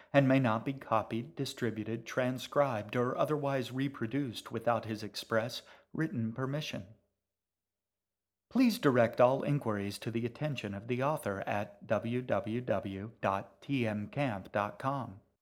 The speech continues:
If you are unable to access the internet, spread a thin layer of peanut butter over a slice of whole wheat bread. Sprinkle it with unsalted sunflower seeds and place it on the sill of any second-story window in your home.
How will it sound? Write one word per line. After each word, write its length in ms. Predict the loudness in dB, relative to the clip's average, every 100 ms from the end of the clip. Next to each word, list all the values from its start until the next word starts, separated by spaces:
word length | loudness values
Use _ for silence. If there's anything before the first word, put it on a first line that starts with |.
| _ _ _ _ _ _ _ _ _ _ _
If 160 | -4 2
you 120 | 4
are 120 | 4 4
unable 420 | 4 2 0 -4
to 180 | -2 2
access 420 | 4 2 -2 -2
the 160 | -2 -2
internet, 540 | 0 -2 -4 -6 -8 -12 _ _ _ _
spread 360 | -6 -2 0
a 80 | 0
thin 340 | -2 -2 -2 0
layer 280 | 0 0
of 180 | -4 -6
peanut 320 | -4 -2 -2
butter 320 | -2 -4 -2 -2
over 240 | -2 -4
a 80 | -6
slice 420 | -4 -2 -4 -6
of 140 | -8
whole 240 | 0 0 0
wheat 260 | -2 -4
bread. 400 | -2 -2 -2 -8 -16 _ _ _
Sprinkle 420 | -4 0 0 2
it 140 | -2 -2
with 160 | 2
unsalted 600 | 2 2 2 0 0 -6
sunflower 600 | -2 0 0 0 0 0 -4
seeds 480 | -6 -6 -6 -10 -16 -20 _ 0
and 160 | 2
place 340 | 2 0 0 0
it 120 | 2
on 140 | 2
the 60 | 0
sill 400 | -2 -2 0 -2
of 120 | 0
any 200 | 0 0
second-story 800 | -2 -2 -2 -4 -4 -2 0 -2
window 460 | -2 -4 -2 -2 -2
in 100 | -4
your 180 | -6
home. 400 | -4 -4 -6 -10